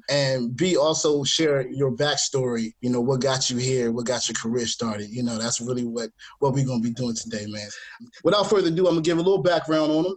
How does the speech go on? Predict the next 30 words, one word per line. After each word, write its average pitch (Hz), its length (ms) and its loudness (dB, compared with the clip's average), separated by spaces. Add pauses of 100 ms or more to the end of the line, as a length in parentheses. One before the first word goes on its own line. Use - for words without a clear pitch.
(100)
and 131 360 0
we're 147 120 0
gonna 143 160 2
go 143 160 2
from 127 220 -2
there. 147 200 4 (400)
Uh, 147 180 2
Emil 196 160 4
Khachaturian, 196 600 2
he 160 80 2
grew 170 220 2
up 170 140 0
in 156 100 2
Ukraine, 196 720 2 (360)
and 135 140 2
he 139 80 2
started 147 320 2
playing 143 260 2
music 143 280 0
at 120 80 2
age 127 240 0
fifteen. 117 540 -2 (220)
He 139 160 -4
wrote 131 140 2
his 127 120 -2
first 143 260 0
song 139 220 0
at - 100 -4
age 143 180 0
sixteen. - 540 -2